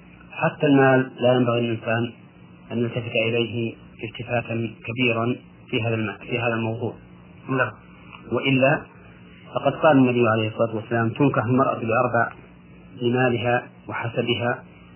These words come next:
Speaker 1: وجمالها ودينها، فاظفر بذات الدين تربت يداك". فبين النبي عليه الصلاة والسلام أن من جملة المقاصد في الزواج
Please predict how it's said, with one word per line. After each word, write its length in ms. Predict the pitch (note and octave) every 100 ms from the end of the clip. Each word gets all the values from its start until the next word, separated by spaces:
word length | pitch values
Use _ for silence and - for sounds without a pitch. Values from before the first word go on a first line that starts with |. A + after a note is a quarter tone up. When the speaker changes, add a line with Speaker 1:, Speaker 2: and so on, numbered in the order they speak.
| - A2+
Speaker 1:
وجمالها 840 | A#2 A#2 A2+ A#2 A#2 C3 - - A#2+
ودينها، 500 | A2+ A#2+ A#2+ - - - - - -
فاظفر 340 | C3 A#2 B2 A2+
بذات 260 | A2 A2 G2
الدين 380 | A2 C#3 D3+ - - -
تربت 280 | C3 A2+ A2 G#2
يداك". 160 | G#2 - - - - - - - - B2
فبين 320 | C#3 C3 B2+
النبي 320 | B2 A#2+ A#2
عليه 180 | G#2+ A2+
الصلاة 200 | - A2
والسلام 440 | - - C#3+ D#3
أن 140 | A#2+ A#2+
من 160 | A#2+
جملة 220 | C#3 C3+ B2+
المقاصد 440 | A2+ - B2+ -
في 120 | -
الزواج 380 | G#2 G#2+ A2 C#3+